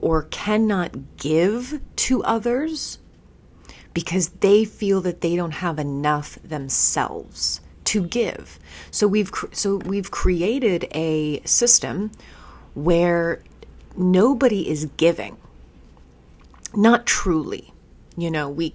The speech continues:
we can, we can do a whole other series about fake philanthropy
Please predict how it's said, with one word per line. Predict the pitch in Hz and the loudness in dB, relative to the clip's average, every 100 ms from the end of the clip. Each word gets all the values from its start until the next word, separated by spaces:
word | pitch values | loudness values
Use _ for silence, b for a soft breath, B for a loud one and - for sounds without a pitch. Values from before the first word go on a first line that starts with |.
| - | -2
we | 180 | -2
can, | 175 180 160 - | 0 -4 -4 -6
we | 160 170 | -4 -2
can | 175 165 | -2 -4
do | 156 156 | 0 0
a | 135 | 0
whole | - - 220 208 185 | -6 -4 0 2 4
other | 160 151 147 | 2 2 0
series | 147 151 135 127 120 | 0 -2 -4 -4 -6
about | 135 117 117 - | -6 -4 -6 -6
fake | - - - 160 160 | -10 -6 -2 -2 -2
philanthropy | - 143 135 139 143 - 147 - 107 110 | -6 -4 -4 -4 -6 -8 -12 -10 -10 -12